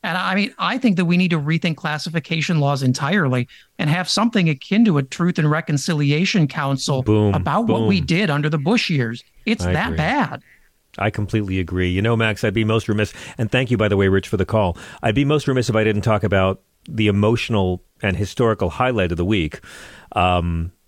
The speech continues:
Speaker 2: and that's Joe Biden showing up, the first ever sitting president,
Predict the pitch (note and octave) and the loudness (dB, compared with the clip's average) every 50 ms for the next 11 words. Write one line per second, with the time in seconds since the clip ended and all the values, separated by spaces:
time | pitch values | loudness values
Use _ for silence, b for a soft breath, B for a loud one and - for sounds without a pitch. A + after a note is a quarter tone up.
0 | - A2+ G#2 G#2+ A2 A#2 - - - A#2+ A#2 A#2+ G2 A2+ A#2+ B2 A2+ F2+ E2 D2+ | -4 -2 0 0 0 -2 -4 -4 0 0 0 2 2 2 2 2 2 0 -2 -4
1 | C#2+ D2 - _ _ _ - - - A#2+ A2+ B2 A#2+ G#2 G2 F#2+ G2 - - - | -6 -10 -14 _ _ _ -14 -4 0 0 2 2 2 2 2 2 2 0 -2 -8
2 | - _ _ _ _ _ _ - - - - B2 B2 A2+ - C3+ A2+ A#2 A2 - | -20 _ _ _ _ _ _ -6 -4 -2 0 -2 0 0 0 0 0 0 0 0
3 | B2 G#2+ G#2 G#2 F#2+ - G#2 F#2+ F2+ F#2 F2 F2+ F2 - | 0 0 0 0 0 0 0 0 0 0 -2 -2 -4 -4